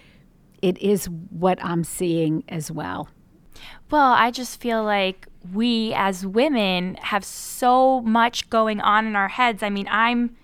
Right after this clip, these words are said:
Speaker 2: super forgetful,
Speaker 1: Mm-hmm.
Speaker 2: and I always tout it to, there's so much going on inside my head that nothing else can fit in there.
Speaker 1: Mm-hmm.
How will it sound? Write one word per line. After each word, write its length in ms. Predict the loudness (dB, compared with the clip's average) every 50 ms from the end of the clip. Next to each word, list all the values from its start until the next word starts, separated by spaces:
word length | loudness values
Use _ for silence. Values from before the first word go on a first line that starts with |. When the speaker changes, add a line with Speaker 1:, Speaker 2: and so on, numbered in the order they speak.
| _ -20
Speaker 2:
super 400 | -16 -8 -4 -2 -2 0 0 0
forgetful, 800 | -2 0 -2 -2 0 2 2 2 2 0 -2 0 2 2 2 0 0
Speaker 1:
Mm-hmm. 260 | -2 -2 -2 -2 0
Speaker 2:
and 420 | 0 2 2 2 2 0 -2 -4
I 140 | -4 -2 0
always 300 | 0 0 0 0 -2 -4 -6
tout 300 | -2 4 4 6 6 6
it 200 | 2 0 -2 -4
to, 260 | -6 -2 -2 -2 -2 -2
there's 340 | -2 -4 -4 -4 -6 -12 -16 -16
so 300 | -14 -8 -2 0 2 4
much 240 | 4 4 2 2
going 220 | 0 0 2 2 2
on 160 | 2 2 0
inside 320 | 0 -2 0 0 0 0
my 140 | 0 -2 -2
head 240 | 0 0 0 0 2
that 260 | 0 -2 -2 -4 -6
nothing 380 | -4 -2 -2 0 0 -2 -2 -2
else 180 | -2 -2 -4 -6
can 160 | -6 -6 -6
fit 380 | -6 -6 -2 2 2 2 2 -2 -4 -2
in 200 | 2 4 6 6
there. 360 | 8 8 8 8 8 8 6
Speaker 1:
Mm-hmm. 100 | 6 2